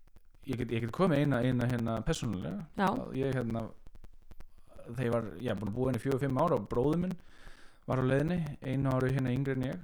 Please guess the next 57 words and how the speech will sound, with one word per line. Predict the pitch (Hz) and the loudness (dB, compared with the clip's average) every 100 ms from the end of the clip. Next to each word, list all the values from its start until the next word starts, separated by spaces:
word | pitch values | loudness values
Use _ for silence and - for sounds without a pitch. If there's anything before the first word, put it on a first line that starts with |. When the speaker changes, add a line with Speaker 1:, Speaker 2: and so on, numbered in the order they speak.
| 151 | -8
Speaker 1:
og | - | -4
við | 123 | -2
vorum | 120 | 0
alltaf | 117 123 | -2 -2
bestu | 123 - 120 | -2 -2 -2
vinir | 120 147 | -2 -2
og | 123 | -2
höfum | 117 | -2
alltaf | 113 113 | -2 -4
verið | 113 | -2
bestu | 113 117 | -4 -2
vinir. | 107 120 135 | -4 -4 -2
Ég | 135 | -2
skulda | - 156 160 | 0 0 2
honum | 139 | 0
fimmtíu | 156 151 143 | 0 -2 -2
þúsund | 131 131 | -2 -2
danskar, | 120 107 - 127 | -2 -4 -6 -8
sem | 101 | -8
er | - | -10
hvað, | - 87 - - - 120 | -10 -10 -12 -14 -14 -8
nálægt | 101 104 | -6 -4
milljón | 110 117 120 120 | -4 -2 -2 -2
íslenskar. | 113 131 - 190 - - | -6 -8 -10 -14 -12 -8
Speaker 2:
Mm. | 185 151 - - - - - - - - - - | -6 -8 -14 -16 -16 -18 -18 -18 -18 -18 -18 -2
Speaker 1:
Og | 127 | 4
ég | 156 | 6
fór | 160 160 | 8 8
að | 160 | 8
hugsa | 135 | 6
að | 135 | 4
hann | 135 | 4
var | 131 | 2
að | 123 | 0
koma, | 131 104 107 | 0 0 2
hann | 117 | 0
um | 113 | 0
helgina, | 113 101 110 127 | 0 -2 -2 0
þannig | 131 127 | 0 0
ég | 131 | 0
fór | 135 127 | -2 -2
að | |
hugsa, | 127 127 120 | -2 0 0
„Jæja, | 107 127 | 2 2
heyrðu, | 135 147 98 107 - - - | 2 0 -2 -6 -12 -12 -10
alveg | - 135 | -6 0
gaman | 143 139 | 2 2
að | 123 107 | 2 0
fá | 127 | 0
brósa, | 127 113 131 156 143 | 0 0 0 -2 -6
uh, | - | -6
Speaker 2:
Mhm. | 131 - 185 | -2 -2 0
Speaker 1:
finna | 131 127 | 0 0
upp | |
einhverju | 120 123 113 | 0 -2 -2
að | |
gera.“ | 107 120 | -2 -4